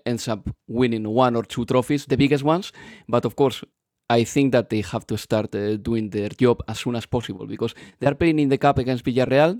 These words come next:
on Thursday, then they are playing at San Mamés against Athletic Club Bilbao. If they suffer defeats in those games and Barcelona wins their league game, then Barcelona is going to open a six-point gap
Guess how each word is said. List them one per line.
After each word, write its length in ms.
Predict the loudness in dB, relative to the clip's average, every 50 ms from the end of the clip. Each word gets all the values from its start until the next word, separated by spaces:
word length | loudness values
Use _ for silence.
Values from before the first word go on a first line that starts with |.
| -8 -14 -8
on 160 | -6 -4 -4
Thursday, 440 | 0 0 0 0 2 0 -2 -2 -4 -6 -16 -20 -16 _
then 200 | 0 0 2 4
they 100 | 4 2
are 100 | 2 2
playing 320 | 2 0 0 0 0 0 -2
at 120 | -4 -6
San 180 | -6 -6 -4 -2
Mamés 400 | -2 0 0 0 -2 -2 -4 -8
against 300 | -8 -8 -8 -8 -8 -8
Athletic 360 | -6 -4 -4 -4 -4 -6 -4
Club 180 | -2 -2 0
Bilbao. 360 | 0 -2 0 2 2 2 2 0 -6 -14 -20 -20 -20 -20 _ _ _ _ _ -4
If 220 | -2 -2 -2 0
they 220 | 2 2 2 2 2
suffer 360 | 0 2 2 2 2 2 0
defeats 540 | 2 0 0 0 -2 -4 -4 -4 -8 -16 -12 -8
in 160 | -4 -2 0
those 240 | 2 2 0 0 0
games 380 | 0 -2 -2 -2 -6 -10 -10 -6
and 140 | -4 -2 0
Barcelona 480 | 0 0 0 0 0 2 2 2 2
wins 400 | 2 2 2 2 2 0 0 -2
their 120 | -6 -6 -4
league 340 | -2 0 0 0 0 0 -4
game, 320 | -4 -2 -2 -4 -6 -10 -12 -20 -20 -20 _ _ _ _ -16 -10
then 380 | -4 -2 -2 0 0 -2 -4 -6 _ _ _ _ _ _ _ -8
Barcelona 360 | -6 -4 -2 0 0 2 2 2
is 80 | 2
going 160 | 2 0 0 2
to 120 | 4 4
open 240 | 4 4 2 0 -4
a 60 | -4
six-point 680 | -4 -4 -6 -6 -8 -8 -8 -4 -2 -2 -2 -2 -2
gap 300 | 0 0 0 0 -2 -6